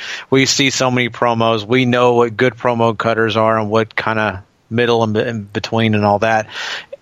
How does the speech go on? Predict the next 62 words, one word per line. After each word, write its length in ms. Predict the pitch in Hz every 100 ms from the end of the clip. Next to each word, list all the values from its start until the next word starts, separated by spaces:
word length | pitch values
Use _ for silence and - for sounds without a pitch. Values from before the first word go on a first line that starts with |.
| 175
And 300 | 165 156 156
you 140 | 143
just 180 | 156 165
have 120 | 135
to 60 | 123
admit 260 | 107 107
John 220 | 92 101
Cena's 300 | 95 98 95
that, 300 | 90 87 87
right? 280 | 98 101 110
You, 120 | 110
you 180 | 120 117
can't 260 | 117 135 123
sit 160 | 123
here 160 | 117 113
and 120 | 104
say, 300 | - 107 107
"Oh, 200 | 110 113
no, 180 | 110 107
I 100 | 107
don't 140 | 110
like 140 | 110 107
John 220 | 110 104
Cena, 240 | - 104
so 100 | 95
I'm 60 | 104
gonna 80 | 98
say 140 | 104
he's 120 | 98
bad." 300 | 95 101 95
No, 240 | 113 202 190
John 240 | 180 202
Cena's 280 | 196 196 127
great 520 | 95 110 101 110 151
on 140 | 104 101
the 40 |
mic, 360 | 92 92 92 - - - -
and 60 | 120
he 80 | 120
does 180 | 127
a 60 | 113
wonderful 420 | 117 143 135 113
job. 480 | 104 110 117 101 92 - - _
And 400 | - 131 135 131
for 600 | - 127 123 117 113 113
you, 640 | 127 117 120 117 131 123 139
and 360 | 175 180 165 151
to 60 |
be 480 | 165 185 180 139 147
honest, 460 | 117 131 120 113 170
him 460 | - - 160 165
against 480 | 156 123 120 135 -
Roman 240 | 127 120
Reigns 340 | 110 117 120 107
really 220 | 113 113
puts 340 | - 110 101
Roman 240 | 117 104 101
Reigns 260 | 104 107
at 60 | 101
a 80 | 98
disadvantage 560 | 101 - 95 95 92
immediately 720 | 92 95 98 95 90 90 85